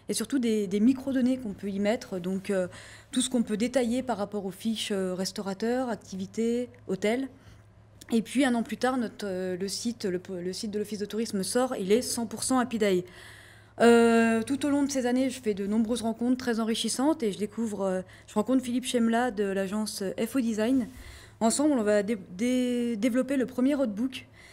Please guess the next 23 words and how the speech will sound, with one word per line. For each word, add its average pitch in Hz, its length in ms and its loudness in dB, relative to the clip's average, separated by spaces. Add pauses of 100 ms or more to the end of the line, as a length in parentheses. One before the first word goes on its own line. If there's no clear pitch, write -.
(240)
qui, 226 180 4
en 220 140 2
fait, 262 340 2
permet 233 280 2
de 247 40 -10
produire 254 400 0
sur 240 160 -4
mesure, 233 520 0 (640)
euh, 208 180 2
des 214 100 0
brochures 226 400 -4
en 208 80 -2
temps 254 160 0
réel 247 400 0 (100)
en 226 100 -2
fonction 254 320 -2
de 269 40 2
la 247 80 2
demande. 180 320 -2 (140)
Je 185 120 -4
viens, 208 420 2 (380)
euh, 185 260 0
j'ai, 226 420 0